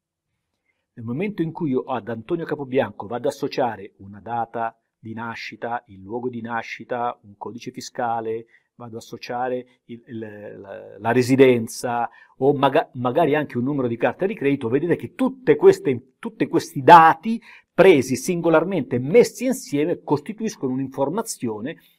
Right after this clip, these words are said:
che può essere uti-, utilizzata a scopi anche malevoli, come succede poi nel cybercrime.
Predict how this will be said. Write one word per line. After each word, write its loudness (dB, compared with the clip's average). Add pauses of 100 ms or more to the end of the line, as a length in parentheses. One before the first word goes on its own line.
(120)
che 4
può 0
essere 0
uti-, -6
utilizzata -2 (260)
a 0
scopi -6 (100)
anche 0
malevoli, 6 (320)
come -8
succede -12
poi -14
nel -12
cybercrime. -18